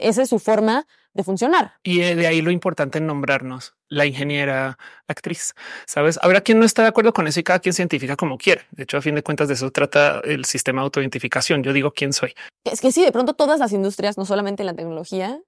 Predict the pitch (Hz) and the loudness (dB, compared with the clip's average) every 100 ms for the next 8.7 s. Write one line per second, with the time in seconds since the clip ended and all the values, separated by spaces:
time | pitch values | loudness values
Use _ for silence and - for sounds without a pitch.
0 | - 247 269 254 247 302 339 262 254 226 | 2 4 6 6 2 0 -4 -4 -4 -4
1 | 202 - 190 226 247 - 220 254 311 285 | -6 -4 -2 0 -2 -2 -2 0 0 0
2 | 233 247 247 - 202 202 240 226 262 240 | 0 -2 -2 0 0 0 2 2 2 -2
3 | 214 208 208 - - 180 269 170 175 - | -2 -2 -4 -6 -4 -2 -2 -6 -8 -12
4 | - - _ 208 190 226 226 208 202 196 | -20 -20 _ 0 4 4 4 4 2 2
5 | 190 160 160 - 156 165 147 147 143 - | 0 -2 -2 -2 0 0 0 -2 -2 -8
6 | - 151 147 143 143 143 156 160 151 143 | -6 -2 0 0 -2 0 4 6 6 4
7 | 135 127 _ _ _ _ _ _ _ _ | 0 -6 _ _ _ _ _ _ _ _
8 | _ _ 165 156 156 156 156 | _ _ 0 2 2 2 0